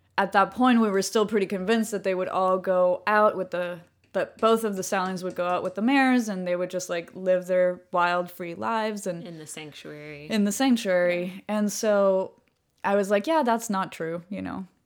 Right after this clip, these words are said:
Speaker 1: But it was definitely, like, a moment of intuition that I kinda, like, ignored 'cause it made me uncomfortable.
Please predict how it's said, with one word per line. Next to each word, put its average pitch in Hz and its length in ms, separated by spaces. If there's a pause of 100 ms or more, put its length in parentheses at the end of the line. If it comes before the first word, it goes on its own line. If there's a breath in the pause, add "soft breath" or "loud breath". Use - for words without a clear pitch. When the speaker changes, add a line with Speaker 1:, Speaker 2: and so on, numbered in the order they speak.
(220)
Speaker 1:
But 170 380
it 196 120
was 190 160
definitely, 190 380
like, 170 260 (960)
a 196 120
moment 185 360
of 175 120
intuition 180 580
that 170 140
I 165 100
kinda, 175 300
like, 160 420
ignored 170 680
'cause 170 280
it 175 180
made 165 160
me 170 100
uncomfortable. 160 680